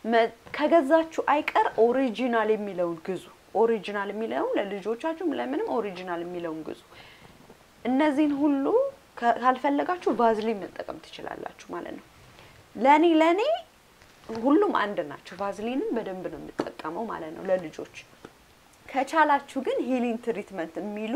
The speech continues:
እነሱን ብትጠቀሙላቸው የበለጠ ጥሩ ነው ማለት ነው። እንደነገርኳችሁ እንግዲህ ዝም ብዬ ለቪዲዮ ብቻ ይሄን ተጠቀሙ፣ ይሄን ተጠቀሙ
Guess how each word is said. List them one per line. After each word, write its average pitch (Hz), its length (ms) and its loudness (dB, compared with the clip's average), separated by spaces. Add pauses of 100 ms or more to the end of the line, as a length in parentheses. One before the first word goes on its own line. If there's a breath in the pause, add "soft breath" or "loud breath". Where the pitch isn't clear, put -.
(460 loud breath)
እነሱን 196 460 -8
ብትጠቀሙላቸው 196 1040 -8
የበለጠ 180 680 -8 (460 loud breath)
ጥሩ 202 240 -8 (120)
ነው 180 200 -2
ማለት 175 340 -6
ነው። - 140 -18 (1600 loud breath)
እንደነገርኳችሁ 262 840 -2
እንግዲህ 262 380 -2 (840)
ዝም 320 280 6
ብዬ 240 240 0
ለቪዲዮ 220 460 0
ብቻ 202 220 -10 (100)
ይሄን 202 240 -6
ተጠቀሙ፣ 202 360 -6
ይሄን 196 180 -10
ተጠቀሙ 185 420 -4